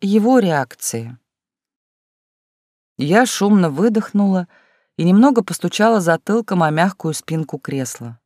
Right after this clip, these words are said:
Потом твёрдо посмотрела на Лору. «Мне не в чем оправдываться, и, надеюсь, муж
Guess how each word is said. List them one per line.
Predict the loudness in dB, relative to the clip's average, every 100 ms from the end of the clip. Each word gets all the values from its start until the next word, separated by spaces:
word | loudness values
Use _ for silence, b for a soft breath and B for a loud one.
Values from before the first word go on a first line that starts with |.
| _ _ _ _ _ _
Потом | -2 2 2
твёрдо | 0 -2 0 -2
посмотрела | -6 -6 -6 -4 -2 -2 -2
на | -2 -4
Лору. | -4 -6 -10 -18 _ _ _ _ _ _ _ _ _ _ _ _ _ _ _ _
«Мне | -4 2 4 4
не | 4
в | 0
чем | -6 -4
оправдываться, | -4 -2 -4 -6 -12 -12 -14 -16 _
и, | -10 -8 -6 -6 -8 -10 -4
надеюсь, | -4 -2 -2 -2 -2 -2
муж | 0 0 -4